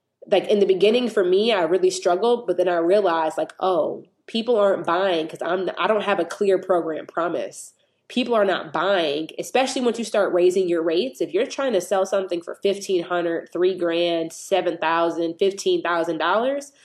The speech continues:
you better have a very clear program promise. And if, if it, the program promise isn't clear and you're not doing a good job articulating the value in a way that they can understand and connecting those dots for them,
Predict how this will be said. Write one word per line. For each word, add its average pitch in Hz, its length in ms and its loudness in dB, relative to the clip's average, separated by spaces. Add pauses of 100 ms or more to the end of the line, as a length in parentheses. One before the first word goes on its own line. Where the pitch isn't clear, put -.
(340)
you 247 680 0
better 185 320 6
have 170 340 0
a 165 140 -2
very 185 480 4
clear 185 320 0
program 165 480 -2
promise. 233 640 -4 (500)
And 175 480 2 (460)
if, 175 320 -2
if 196 160 0
it, 196 160 -2
the 180 80 -2
program 226 480 0
promise 226 400 -2
isn't 214 240 -4
clear 202 600 0
and 175 140 -2
you're 185 80 0
not 196 220 0
doing 180 160 2
a 175 40 2
good 170 200 0
job 170 240 0
articulating 175 680 0
the 160 80 -4
value 165 380 0
in 170 60 0
a 165 40 -2
way 165 220 -2
that 160 100 -4
they 156 80 -4
can - 160 -6
understand 170 500 -2
and 170 80 -4
connecting 170 440 -4
those 165 180 -6
dots - 320 -8
for 170 260 -2
them, 285 320 -2